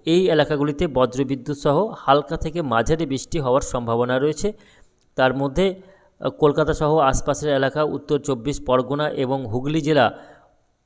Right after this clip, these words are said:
এবং নদিয়া জেলার দক্ষিণাংশে কিছুটা বজ্রবিদ্যুৎ সহ ঝড় বৃষ্টি, আহ, ঝড় ঘন্টায় তিরিশ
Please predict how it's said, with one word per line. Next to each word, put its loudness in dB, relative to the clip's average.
এবং 0
নদিয়া 4
জেলার 4
দক্ষিণাংশে -2
কিছুটা -2
বজ্রবিদ্যুৎ -2
সহ 0
ঝড় 2
বৃষ্টি, -4
আহ, -8
ঝড় 2
ঘন্টায় 0
তিরিশ -4